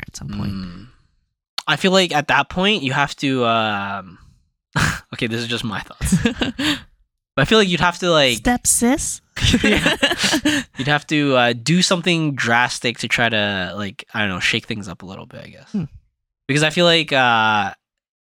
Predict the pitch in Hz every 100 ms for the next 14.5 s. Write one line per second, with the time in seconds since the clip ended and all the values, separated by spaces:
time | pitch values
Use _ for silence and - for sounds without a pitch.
0 | _ - 127 123 - _ _ _ _ _
1 | _ _ _ _ _ _ _ _ _ _
2 | _ _ - 156 139 156 165 175 - 175
3 | 190 185 170 156 - 165 190 208 180 381
4 | 349 - 202 196 175 - 185 185 180 175
5 | 233 - 139 190 185 156 - - - _
6 | _ _ _ _ _ - 147 208 240 240
7 | 269 151 165 202 185 - 156 165 151 131
8 | 120 107 - 135 127 170 156 135 117 -
9 | 139 131 123 131 123 120 139 131 123 127
10 | 127 120 131 123 123 135 139 139 135 131
11 | 120 113 117 113 139 123 120 110 117 175
12 | 135 139 151 131 120 117 113 113 117 113
13 | - 104 104 - 107 120 - - 101 -
14 | 123 135 175 180 165